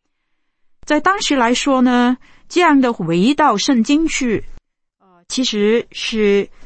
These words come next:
得到当时的一些的文艺复兴的一些的影响的。文艺复兴令到当时的人呢，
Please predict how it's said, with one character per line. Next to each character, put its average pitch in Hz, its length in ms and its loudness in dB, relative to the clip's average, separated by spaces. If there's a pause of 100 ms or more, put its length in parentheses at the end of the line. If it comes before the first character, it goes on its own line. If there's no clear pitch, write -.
(120)
得 226 120 0
到 254 200 0
当 339 260 0
时 254 220 -2
的 226 100 0
一 233 160 -2
些 262 320 -2
的 180 520 -2
文 202 220 0
艺 302 200 2
复 233 240 -4
兴 311 400 -4 (180)
的 220 120 0
一 226 200 -2
些 262 240 -2
的 180 340 -2 (220)
影 196 300 0
响 139 320 -4
的。 143 160 -6 (680)
文 269 240 0
艺 320 120 4
复 311 180 0
兴 330 400 0 (400)
令 311 240 0
到 277 240 2
当 349 240 -2
时 262 180 -4
的 240 100 0
人 196 280 -2
呢， 233 260 -2